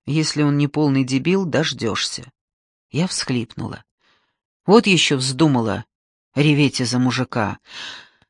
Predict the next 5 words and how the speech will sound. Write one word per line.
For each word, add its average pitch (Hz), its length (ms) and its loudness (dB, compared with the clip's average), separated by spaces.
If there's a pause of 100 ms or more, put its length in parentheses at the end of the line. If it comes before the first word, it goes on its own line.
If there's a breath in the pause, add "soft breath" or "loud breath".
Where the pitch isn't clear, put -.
(120)
Понимаю, 214 640 4
глупо, 165 480 -2
но 175 200 0
он 185 240 -2
такой. 202 760 -4